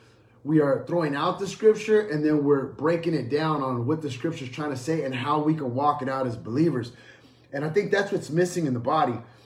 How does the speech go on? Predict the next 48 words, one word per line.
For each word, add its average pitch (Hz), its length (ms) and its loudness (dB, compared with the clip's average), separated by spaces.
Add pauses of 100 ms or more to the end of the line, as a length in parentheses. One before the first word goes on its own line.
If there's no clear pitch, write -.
(140)
Now, 160 120 2
you'll 233 180 6
hear 240 260 6
people 214 500 0
that'll 165 200 4
say, 165 320 2
you 165 120 2
know, 151 60 2
"I've 151 160 -2
tried 175 300 0
this 175 160 2
program 170 580 0
and 131 80 -4
tried 143 240 -4
this 170 160 0
program, 160 560 -2
and 156 40 0
I've 160 120 -2
gone 151 140 -2
to 135 60 -2
this 165 240 -2
church 156 300 -6
and 131 120 -4
that 165 220 -2
church." 170 260 -6 (400)
And 151 140 0
one 233 180 2
thing 226 160 2
that 160 180 0
we 202 220 0
can't 175 380 -2
compensate 185 640 -4
for 214 340 -4 (380)
is 160 180 0
for 151 300 0
the, 135 460 0
um, 131 360 -2
for 156 120 0
when 147 140 2
people 185 240 -2
don't 165 300 0
apply 160 560 -2
what 147 160 0
it 139 80 -2
is 143 180 0
that 131 140 -6
they 120 100 -4
learn. 143 420 0